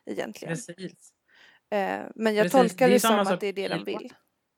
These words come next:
Speaker 2: Precis. Det kan man ju faktiskt säga i samma, samma sak med agil H R. Alltså man, egentligen så är ju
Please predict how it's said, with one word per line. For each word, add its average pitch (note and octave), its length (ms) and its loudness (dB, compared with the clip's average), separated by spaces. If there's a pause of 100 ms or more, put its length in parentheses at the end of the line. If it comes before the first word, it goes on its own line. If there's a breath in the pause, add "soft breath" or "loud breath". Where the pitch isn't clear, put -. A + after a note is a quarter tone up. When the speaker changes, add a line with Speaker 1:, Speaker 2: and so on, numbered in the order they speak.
(380)
Speaker 2:
Precis. D#3+ 500 -10
Det F3+ 120 -2
kan G#3+ 180 0
man G#3+ 100 0
ju G#3+ 80 -2
faktiskt F#3+ 320 -6
säga F3 260 0
i E3+ 60 -6
samma, E3 460 -4
samma E3+ 260 -6
sak D#3+ 240 -10
med D#3 340 -4
agil D#3 320 -10
H E3+ 300 -6
R. F#3+ 100 0
Alltså D#3+ 240 -2
man, E3+ 200 -6 (400 loud breath)
egentligen G3 640 -2
så F#3 140 -4
är D#3+ 100 2
ju D3+ 300 -4